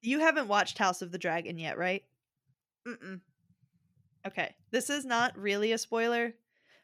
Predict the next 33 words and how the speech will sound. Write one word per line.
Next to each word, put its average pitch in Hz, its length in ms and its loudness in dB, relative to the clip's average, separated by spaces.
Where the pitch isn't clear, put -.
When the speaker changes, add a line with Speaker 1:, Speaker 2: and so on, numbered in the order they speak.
Speaker 1:
Obviously, 220 540 4
Matt 202 220 2
Smith's 208 340 -2
character 196 320 0
on 196 80 0
House 196 220 -2
of 190 60 -6
Dragons, 190 380 0
'cause 214 160 -2
it's 175 160 -6
Game 196 240 0
of 190 100 0
Thrones 190 380 -2
and 185 80 -8
just 180 180 -6
the 185 60 -4
way 180 100 0
Game 185 180 -2
of 185 60 -6
Thrones 180 220 -4
is, 185 200 2
everything's 196 540 2
a 185 60 2
lot 175 240 0
darker 180 340 -2
there 208 320 2
and 180 100 -6
a 180 40 2
lot 170 140 2
more 180 140 -4
serious 180 420 -2
and 165 100 -8
violent. 175 460 -4